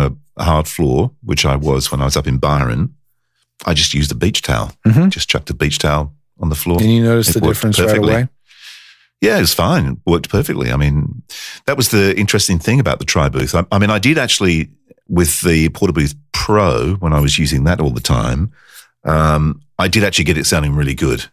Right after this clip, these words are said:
Speaker 1: using a,
Speaker 2: Yeah.
Speaker 1: a forty-one six and
Speaker 2: That's the
Speaker 1: getting
Speaker 2: key.
Speaker 1: the mic just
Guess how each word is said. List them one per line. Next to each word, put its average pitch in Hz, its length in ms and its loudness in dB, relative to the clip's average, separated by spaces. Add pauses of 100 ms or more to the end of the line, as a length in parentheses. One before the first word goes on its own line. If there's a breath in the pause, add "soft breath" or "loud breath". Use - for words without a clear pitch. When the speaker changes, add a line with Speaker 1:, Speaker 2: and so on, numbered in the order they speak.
Speaker 1:
using 73 320 2
a, 73 60 4
Speaker 2:
Yeah. 95 260 0
Speaker 1:
a 76 80 -6
forty-one 67 460 0
six - 380 -2 (140)
and 85 140 2
Speaker 2:
That's - 100 0
the 85 60 -4
Speaker 1:
getting 73 280 0
Speaker 2:
key. - 20 0
Speaker 1:
the 65 60 -2
mic 67 360 -2 (440 loud breath)
just 92 560 0